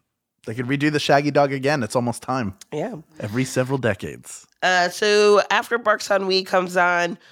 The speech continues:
Speaker 2: uh, we f-, get a little update on the summer re-, reading program, the kids, uh, and they're, like, you know, in the sand wastes, training and screaming. Uh, and we get the famous line from Tamika, "We do not look around.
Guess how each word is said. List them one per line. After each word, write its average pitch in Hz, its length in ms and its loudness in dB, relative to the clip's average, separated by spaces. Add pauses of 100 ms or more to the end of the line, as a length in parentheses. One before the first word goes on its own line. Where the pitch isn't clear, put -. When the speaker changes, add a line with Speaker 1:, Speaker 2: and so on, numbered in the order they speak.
(240)
Speaker 2:
uh, 156 300 2
we 156 140 -6
f-, - 160 -14
get 170 220 -2
a 156 60 -6
little 165 300 0
update 180 380 0
on 165 100 2
the 156 60 -4
summer 160 280 0
re-, 165 300 -4
reading 165 280 0
program, 156 600 2
the 143 100 -6
kids, 160 520 -2 (340)
uh, 147 40 0
and 147 500 2
they're, 160 240 4
like, 147 500 0 (220)
you 330 160 -2
know, 160 160 4
in 175 160 0
the 147 80 -2
sand 165 360 2
wastes, 165 520 0 (420)
training 180 840 -2 (360)
and 143 160 -6
screaming. 170 880 -2 (340)
Uh, 156 240 2
and 165 100 0
we 175 80 -6
get 175 140 -4
the 170 140 -2
famous 165 500 -2
line 160 260 2
from 156 220 -6
Tamika, 151 560 0
"We 143 80 -8
do 139 140 -8
not 135 200 -6
look 139 140 -8
around. 151 580 0